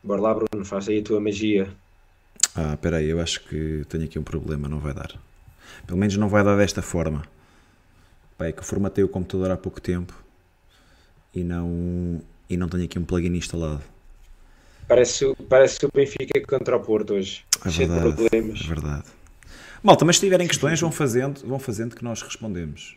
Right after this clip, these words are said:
Speaker 2: Não é por causa disso, mas é, falta-me aqui um plugin que eu não tenho
Speaker 1: Olha,
Speaker 2: aqui.
Speaker 1: em-, enquanto, enquanto não surgem aqui as primeiras perguntas, ehm, acho que ainda não te ouvi a falar sobre a, a renovação do Roger Schmidt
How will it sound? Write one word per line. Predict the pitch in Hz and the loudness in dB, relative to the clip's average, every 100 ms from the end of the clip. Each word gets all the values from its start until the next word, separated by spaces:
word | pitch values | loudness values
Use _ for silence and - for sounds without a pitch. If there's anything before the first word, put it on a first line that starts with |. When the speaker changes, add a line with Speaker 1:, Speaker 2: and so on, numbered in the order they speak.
| - | -14
Speaker 2:
Não | 82 | -10
é | 87 | -8
por | 82 | -8
causa | 95 87 | -8 -6
disso, | 82 76 - | -6 -8 -8
mas | 82 | -6
é, | 85 | -6
falta-me | 98 92 104 | -6 -6 -6
aqui | 92 | -4
um | 95 | -8
plugin | 87 90 82 90 92 - _ _ _ _ _ _ _ _ _ _ _ - - - | -6 -6 -4 -8 -10 -20 _ _ _ _ _ _ _ _ _ _ _ -20 -14 -6
que | |
eu | 90 | 0
não | |
tenho | - 156 | 8 10
Speaker 1:
Olha, | 110 95 | 10 2
Speaker 2:
aqui. | - 127 | 2 0
Speaker 1:
em-, | 139 139 135 135 135 - - - 143 151 | 0 0 -4 -6 -8 -10 -10 -6 -2 0
enquanto, | 151 - 160 160 160 156 156 147 147 - 147 | 0 2 6 6 4 2 4 4 0 -4 -6
enquanto | 143 - 147 - | -4 2 0 0
não | 143 | -6
surgem | - 147 143 139 | -4 -4 -2 -4
aqui | - | -2
as | 135 | -4
primeiras | - 131 135 131 | -4 -2 -2 -2
perguntas, | - 123 117 147 147 147 - - - - _ _ _ - | -2 -2 0 -2 2 2 2 -4 -8 -20 _ _ _ 4
ehm, | 131 131 127 127 123 123 123 123 120 120 120 117 113 - _ _ _ _ _ _ _ _ - | 8 8 8 6 6 6 6 4 2 0 -6 -8 -10 -14 _ _ _ _ _ _ _ _ -4
acho | 131 - | -2 -2
que | - 135 | -2 0
ainda | 135 | 0
não | 131 127 | 0 0
te | |
ouvi | 131 117 127 | 0 0 0
a | 131 | 0
falar | 135 123 123 | 2 4 2
sobre | - - 117 120 | 0 -2 0 4
a, | 120 117 113 113 113 - - 117 | 4 4 2 0 -2 -8 0 2
a | |
renovação | 117 131 120 117 135 123 | 2 0 0 -2 -2 -2
do | |
Roger | 113 120 113 120 | 0 2 2 2
Schmidt | - - 127 127 - - - | 0 -2 -2 -4 -8 -16 -18